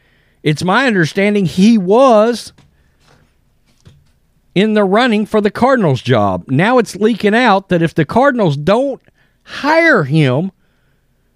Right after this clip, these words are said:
then they will be added to the lawsuit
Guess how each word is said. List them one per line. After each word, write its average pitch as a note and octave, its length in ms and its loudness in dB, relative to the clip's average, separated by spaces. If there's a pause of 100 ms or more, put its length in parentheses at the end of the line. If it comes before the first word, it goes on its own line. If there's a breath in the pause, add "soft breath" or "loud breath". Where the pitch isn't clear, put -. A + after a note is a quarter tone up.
(1000)
then A3+ 460 -2 (160)
they C#4 540 0
will B3 200 2
be F3+ 260 0
added B2+ 540 -2 (180)
to G3 120 -2
the E3 140 0
lawsuit D#3 800 0